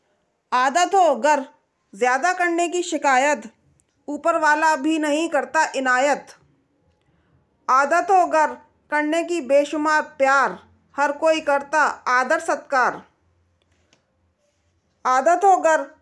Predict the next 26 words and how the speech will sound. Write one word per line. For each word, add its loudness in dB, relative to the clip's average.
मस्ती 0
करने 0
का -2
शुमार, 0
खूब 0
चढ़ता 0
है 2
उसका -2
बुखार। 0
आदत 0
में 2
हो 4
अगर 0
मधुर 0
स्वभाव, 0
दूसरे -2
पर 0
बन -2
जाता 2
रुबाब। 0
तो -4
आप 0
लोग 0
भी -4
अच्छी -2
हैबिट्स 0